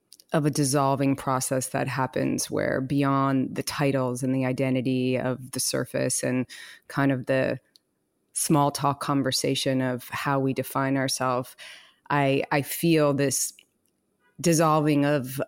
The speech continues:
of all of that into kind of like a pool of energy. And in that pool, pool of energy, I believe everything exists, just kind of like everything that you just named, this compilation of all the things of my ancestors, of humans from all time, of the earth, of nature,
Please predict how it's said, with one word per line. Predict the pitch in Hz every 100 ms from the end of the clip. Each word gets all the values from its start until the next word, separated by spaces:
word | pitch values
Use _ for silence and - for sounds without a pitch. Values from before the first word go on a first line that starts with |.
| -
of | 143
all | 151 156 151
of | 156 135
that | 139 135 135
into | 147 139 147
kind | 147
of | 143
like | 139
a | -
pool | - 147 143 143
of | 135
energy. | 143 143 127 139 127 143 -
And | 156 143 139 139
in | 160 151
that | 139 -
pool, | - 151 147 139
pool | - 160 151
of |
energy, | 143 143 147 131 139 131
I | 131
believe | 135 139 139 135 110 - _ -
everything | 139 151 147 135
exists, | 131 131 - 113 -
just | - 139
kind | - 143
of | 135
like | 131 -
everything | 135 139 - 139
that | 127
you | - 135 131 - -
just | - 139 -
named, | 131 139 - -
this | - - - - - - _ _ _ _ _
compilation | - 170 160 151 151 147
of | 143
all | 139 139
the | 135
things | 131 143 139 135
of | 131
my | 131 131
ancestors, | 139 139 135 135 127 - 135 - -
of | 127 -
humans | - 151 147 139 127
from | - 135 135
all | 135 131
time, | - 135 127 123 - -
of | - 127
the | 139
earth, | 139 135 131
of | 127
nature, | 131 135 127 - 123 120